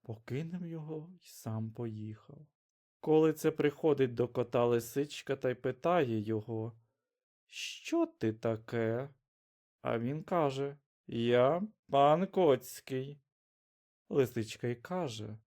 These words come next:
«Будь ти мені за чоловіка, а я тобі за жінку буду». Він і згодився. Веде його лисичка до своєї хати, так уже йому годить. Уловить де курочку, то сама не їсть, а йому принесе.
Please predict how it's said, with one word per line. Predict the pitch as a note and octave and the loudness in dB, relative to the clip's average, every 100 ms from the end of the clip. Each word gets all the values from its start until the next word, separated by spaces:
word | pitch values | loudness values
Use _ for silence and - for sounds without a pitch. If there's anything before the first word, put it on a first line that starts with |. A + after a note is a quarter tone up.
| _ _ _ | _ _ _
«Будь | D#3+ G#3 D4 _ | -6 0 -2 _
ти | - A#2 | -2 0
мені | A2+ A2+ G#2+ | 2 2 0
за | A2 | -2
чоловіка, | A2 B2 A#2 A2+ B2 G3+ - D3+ D3 - _ _ _ _ _ | -4 -4 -2 0 -2 -6 -6 -8 -8 -14 _ _ _ _ _
а | - B2+ | -4 -2
я | B2 F#3 | 0 -2
тобі | G#3 F#3 E3+ | -2 -2 0
за | E3 F3+ | 2 2
жінку | F3 F3+ G3+ C3+ - A2 | 0 0 -2 -2 -6 -8
буду». | G#2 G#2+ G#2 G#2 _ _ _ _ | -4 -4 -4 -8 _ _ _ _
Він | B2+ A#2+ B2 - | -8 -4 -4 -2
і | F3 | -4
згодився. | E3 F#3 G#3 C3+ A2 - - A#2+ - _ - | -2 0 2 2 0 -6 -14 -14 -18 _ -12
Веде | C3+ E3 E3+ C3+ | 0 2 6 6
його | A#2+ A#2+ | 4 0
лисичка | A2+ A#2 A2+ B2 | -2 -6 -8 -6
до | A2 | -6
своєї | A2 A#2 A2+ A2 A2 | -8 -4 -2 -2 -4
хати, | - B2 D#3+ D#3 - B2 A#2 | -6 0 2 2 -2 -12 -10
так | - D#3+ G#3+ | -4 -2 0
уже | F#3+ D#3+ D#3 | -2 2 4
йому | C#3+ B2+ A#2+ | 4 2 0
годить. | B2+ A#2 A2 A#2+ - _ _ _ _ _ _ _ | 0 0 0 -4 -10 _ _ _ _ _ _ _
Уловить | - E3 C4+ F3+ A#2 | -2 2 4 4 2
де | A#2+ | -4
курочку, | - B2+ E3+ G3+ - - C#3+ | -4 -4 0 0 -2 -4 -4
то | - A#2+ | -4 -8
сама | - B2 A#2+ A#2+ | -4 -2 0 0
не | C#3+ G3 | 0 -2
їсть, | F#3 C#3 D3 - - _ _ | 0 -2 -2 -6 -20 _ _
а | B2+ B2+ | 2 2
йому | A#2+ B2+ D3 A#3+ | 2 0 0 -2
принесе. | - - A2 G#2+ G#2+ - A#2 D#3 | -2 -2 0 0 -4 -2 0 0